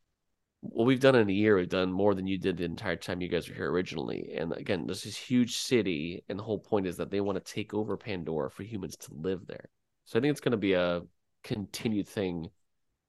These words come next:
moving forward, is they're gonna go to war because they want the planet. So I'm gonna be intrigued. Now, are we gonna get the next sequel in two years,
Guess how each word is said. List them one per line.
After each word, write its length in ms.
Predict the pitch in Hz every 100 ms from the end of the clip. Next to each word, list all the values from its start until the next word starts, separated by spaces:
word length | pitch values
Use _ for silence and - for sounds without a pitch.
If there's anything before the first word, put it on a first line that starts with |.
| -
moving 280 | 117 104
forward, 520 | 90 107 90 82 82 64
is 520 | - 90 82 82 - _ _ _ _ _ _ _ _ _ _ _ _ _ _ _
they're 200 | - 98
gonna 140 | 160 147
go 80 |
to 80 | 131
war 260 | 113 113 98
because 300 | 87 104 90
they 100 | 92
want 180 | 82 -
the 40 |
planet. 320 | - 69 50 - _ _ _
So 440 | - - 57 55 - _ _ _ -
I'm 120 | 85
gonna 120 | 95
be 460 | 95 95 95 92 - -
intrigued. 600 | 104 - 143 139 135 139 - _ _ _ _ _ -
Now, 380 | 104 92 87 - _
are 120 | - 107
we 100 | 110
gonna 200 | 117 110
get 200 | 113 110
the 100 | 107
next 180 | 104
sequel 360 | - 117 113 117
in 100 | 113
two 160 | - 131
years, 480 | 131 175 208 -